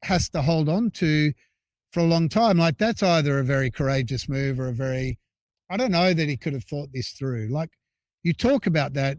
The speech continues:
he maybe shouldn't have taken that job, but th-, it's there. See it through. At least see it through for another year or two and see how you're going. To cut and run at this stage now, it can only be about control.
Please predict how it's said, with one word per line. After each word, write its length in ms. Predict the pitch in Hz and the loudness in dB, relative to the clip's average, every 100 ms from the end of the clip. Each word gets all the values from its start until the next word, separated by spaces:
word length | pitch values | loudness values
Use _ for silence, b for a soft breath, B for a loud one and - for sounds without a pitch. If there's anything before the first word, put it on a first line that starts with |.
| - | -4
he 220 | 123 160 | 0 2
maybe 340 | 147 156 147 | 2 0 0
shouldn't 320 | 127 - 127 131 | -2 -4 -4 -6
have 100 | - | -6
taken 320 | 127 113 117 | -6 -6 -8
that 160 | 110 | -12
job, 320 | - 131 117 98 _ _ _ _ _ | -10 -8 -8 -12 _ _ _ _ _
but 160 | 151 - _ | -4 -4 _
th-, 120 | 170 - _ - | -18 -18 _ -10
it's 200 | 180 - | -8 -4
there. 460 | 160 190 165 135 - _ _ _ _ _ | 0 2 0 -2 -8 _ _ _ _ _
See 320 | - - 190 202 | -8 -2 0 0
it 140 | 165 | -4
through. 420 | - 156 160 117 - _ - | -6 -2 0 -2 -6 _ -6
At 80 | 151 | 0
least 260 | 214 208 | 0 0
see 200 | - 185 | 2 2
it 120 | 156 | 0
through 300 | - 160 165 | -2 2 2
for 160 | 127 147 | 2 0
another 260 | 135 131 123 | 0 0 0
year 280 | 127 156 | 0 2
or 60 | 139 | 0
two 220 | - 123 | -2 -2
and 120 | 120 | -2
see 200 | 107 135 | -4 -2
how 160 | 120 123 | 0 0
you're 140 | 107 | -4
going. 400 | 101 131 127 110 b b b _ | -4 -4 -4 -6 b b b _
To 80 | 156 | -6
cut 240 | - 214 190 | -2 -4 -2
and 160 | 151 | -2
run 240 | 151 147 139 | 2 2 0
at 120 | 120 | -2
this 140 | 143 | -4
stage 400 | - 151 143 131 | -2 -2 0 0
now, 200 | 156 156 | 2 0
it 120 | 156 - | -2 -4
can 140 | 190 | -2
only 260 | 180 180 165 | 2 2 2
be 140 | 147 | 2
about 280 | 127 131 - | 0 -2 -2
control. 600 | 123 110 127 120 120 | -8 -6 -6 -4 -4